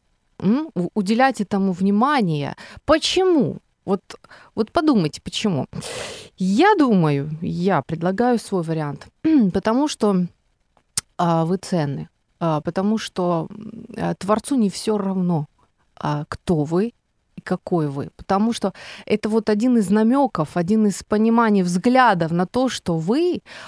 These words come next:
обладаете особенной ценностью. Вот, вот такого, как вы, больше нет. Вы уник-, вот это вот слово "уникальный", да, когда, э, шедевр, картина, а, великого, в общем,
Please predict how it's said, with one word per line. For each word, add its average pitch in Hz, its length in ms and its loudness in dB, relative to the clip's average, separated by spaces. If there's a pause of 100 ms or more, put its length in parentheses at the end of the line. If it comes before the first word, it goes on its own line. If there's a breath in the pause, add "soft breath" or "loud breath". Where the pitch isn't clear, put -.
обладаете 208 520 0
особенной 185 460 0
ценностью. 170 720 -8 (280)
Вот, 165 280 -6 (200)
вот 180 320 -4 (680 soft breath)
такого, 294 300 2
как - 220 -6
вы, 151 200 -2
больше 214 300 -2
нет. 156 200 0
Вы 214 80 0 (100)
уник-, 269 420 0
вот 196 140 -2
это 202 140 -6
вот 190 120 -4
слово 254 300 2
"уникальный", 185 840 2
да, 247 300 0 (240 loud breath)
когда, 208 560 4
э, 185 180 0
шедевр, 208 680 2
картина, 185 680 -2 (380 loud breath)
а, 160 340 0
великого, 165 760 -2 (180)
в 165 120 -12
общем, 147 440 -8